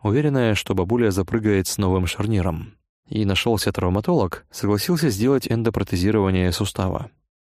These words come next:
Можно было бы его подозревать в корысти, но нет, не будем. Нельзя о людях думать плохо. Ладно, воля ваша. Сделать местную спинальную анестезию не удалось. Позвонки давно уже срослись в единую спинную кость.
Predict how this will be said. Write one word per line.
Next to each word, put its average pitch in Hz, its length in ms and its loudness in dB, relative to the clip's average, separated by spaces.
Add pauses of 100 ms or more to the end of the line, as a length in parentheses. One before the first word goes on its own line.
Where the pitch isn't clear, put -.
(160)
Можно 101 320 0
было 92 220 2
бы 90 120 2
его 90 200 2
подозревать 92 540 2
в - 80 -10
корысти, 127 520 -2 (160)
но 160 160 0
нет, 175 320 0
не 135 140 -2
будем. 92 400 0 (240)
Нельзя 101 380 0
о 85 40 0
людях 113 340 0
думать 107 300 -2
плохо. - 380 -4 (680)
Ладно, 92 460 0
воля 143 260 2
ваша. 139 380 -2 (340)
Сделать 147 460 0
местную 131 420 0
спинальную 107 640 2
анестезию 95 640 0
не 95 80 4
удалось. 110 520 0 (220)
Позвонки 92 500 0
давно 113 320 2
уже 107 200 2
срослись 113 500 -2
в 95 60 0
единую 101 460 0
спинную 104 500 0
кость. - 440 -4